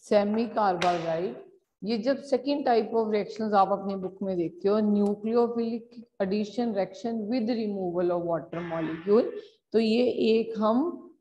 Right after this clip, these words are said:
अम, जो species हैं ये लेते हैं इनको nucleophilic addition करने के लिए। इसमें water molecule निकल जाता है, Water molecule remove हो जाता है।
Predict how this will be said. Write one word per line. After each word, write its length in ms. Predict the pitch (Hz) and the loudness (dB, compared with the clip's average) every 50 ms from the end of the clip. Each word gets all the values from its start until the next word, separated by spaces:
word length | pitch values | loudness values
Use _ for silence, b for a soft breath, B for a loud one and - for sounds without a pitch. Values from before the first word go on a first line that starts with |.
| _ _ - | _ _ 2
अम, 480 | 185 185 185 180 175 175 175 170 170 175 175 - - - - _ - 190 | 4 6 6 6 6 4 2 0 -2 -2 -6 -6 -10 -12 -14 _ -8 -4
जो 260 | 160 214 214 208 208 | 2 4 4 4 4
species 580 | 208 - - - 240 220 208 - 254 254 214 233 | 2 -2 -6 -4 -4 -4 -2 0 0 0 2 2
हैं 80 | 233 | 2
ये 180 | 233 233 233 233 | 2 2 2 2
लेते 320 | 220 208 214 - - - 196 | 2 2 2 0 0 -4 -4
हैं 160 | 208 220 226 | -4 -2 -4
इनको 380 | 226 226 220 208 226 233 233 247 | -4 -4 -4 0 4 6 6 6
nucleophilic 760 | 240 233 226 214 - 202 208 220 208 214 220 214 220 240 - - - 202 | 6 4 0 0 0 0 0 0 2 0 -2 -2 -4 -6 -6 -6 -2 -2
addition 420 | 196 190 190 190 190 - 180 180 | 2 2 0 0 -2 -8 -10 -6
करने 280 | 175 175 - 160 165 160 | -6 -6 -6 -6 -10 -10
के 100 | 165 165 | -8 -8
लिए। 160 | 156 156 165 - - 208 | -8 -8 -8 -10 -10 -10
इसमें 260 | 208 - - 247 254 | -10 -6 -4 -2 0
water 400 | 233 208 190 196 190 190 214 214 220 | 2 2 2 2 2 0 -2 -2 0
molecule 580 | 220 208 196 185 185 190 190 - - 233 254 | 0 0 0 0 0 -2 -4 -4 -4 -2 0
निकल 400 | 262 247 226 - - 214 202 180 | 2 0 0 -2 -2 -2 0 0
जाता 320 | 165 160 - - - - 156 | 0 -2 -4 -6 -10 -14 -14
है, 100 | 143 - _ _ _ _ _ _ _ _ _ _ _ _ _ _ _ - | -14 -14 _ _ _ _ _ _ _ _ _ _ _ _ _ _ _ -6
Water 440 | 170 175 190 190 185 185 - 208 220 | 0 4 4 4 4 2 -2 -2 -2
molecule 720 | 220 214 196 190 185 190 190 185 185 - 220 233 262 285 302 285 240 180 170 | -2 0 0 0 2 2 0 0 -2 -4 -2 0 0 0 -2 -4 -6 -6 -4
remove 420 | 190 208 208 214 214 214 208 202 196 | -2 0 2 2 4 4 4 4 4
हो 120 | 175 165 | 2 2
जाता 360 | 151 160 160 160 - - 175 165 | 0 -2 -4 -6 -6 -6 -4 -2
है। 180 | 170 190 233 | 0 0 -2